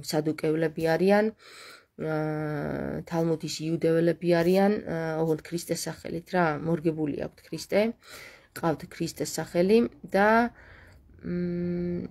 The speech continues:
და მე. ჩემნაირი გიჟები, რომ დადგნენ და ყვირიან და რაღაცის შეცვლა უნდათ. კიდე რაღაცის გადარჩენა უნდათ, რაღაცი, რაღაცის.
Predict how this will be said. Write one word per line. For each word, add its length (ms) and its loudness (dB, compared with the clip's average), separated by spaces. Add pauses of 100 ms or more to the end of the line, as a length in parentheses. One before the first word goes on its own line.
(120)
და 160 2
მე. 160 6 (2500)
ჩემნაირი 540 0
გიჟები, 460 -6
რომ 300 4 (280)
დადგნენ 480 -4
და 120 -2
ყვირიან 460 -2
და 140 2 (140)
რაღაცის 440 -2
შეცვლა 360 -10
უნდათ. 320 -10 (960)
კიდე 260 -4
რაღაცის 400 -2
გადარჩენა 640 0
უნდათ, 300 -6
რაღაცი, 440 -2
რაღაცის. 460 -10